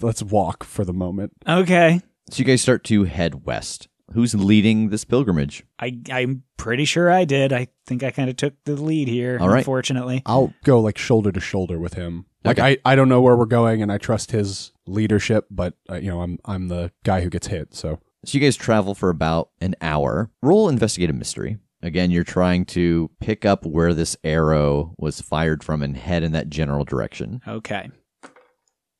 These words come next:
Speaker 2: Seven.
Speaker 3: You get a hold one.
Speaker 2: Where did it go?
Speaker 3: So as you guys travel for this hour, you realize that you start to see slashes in trees, and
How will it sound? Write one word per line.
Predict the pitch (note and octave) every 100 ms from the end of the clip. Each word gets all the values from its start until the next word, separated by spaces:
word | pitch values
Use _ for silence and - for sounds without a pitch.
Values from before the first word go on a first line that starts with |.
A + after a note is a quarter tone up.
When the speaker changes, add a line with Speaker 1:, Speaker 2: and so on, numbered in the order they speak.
| -
Speaker 2:
Seven. | - B3+ C#3+ G#2 - -
Speaker 3:
You | F2
get | D#2+
a |
hold | D2 G#2 A#2
one. | F2 D#2+ A1+ A1+ F#2+ -
Speaker 2:
Where | - A#2 D#3+ A3+
did | B3
it | C#4 A3+ E3+
go? | F3 G3 F#3+ C3+ G#2 F#2 - - _ _
Speaker 3:
So | - D3
as | D3
you |
guys | B2 A2 -
travel | - F2 D#2 D#2
for | D2+ E2+
this | D#2+ - D2+
hour, | D2+ D2+ C#2+ - -
you | G#2
realize | B2+ C3 A2
that | G2
you | G2
start | - G#2 G2+ -
to | F#2+
see | - - F2 E2 E2 D2
slashes | - - F2 G#2+ G2+ F2+ C#2+ C2 D2 - -
in | E2+ D#2+
trees, | - E2+ C#2+ A1 C2 G#2 - - _
and | G2+ G2 F#2+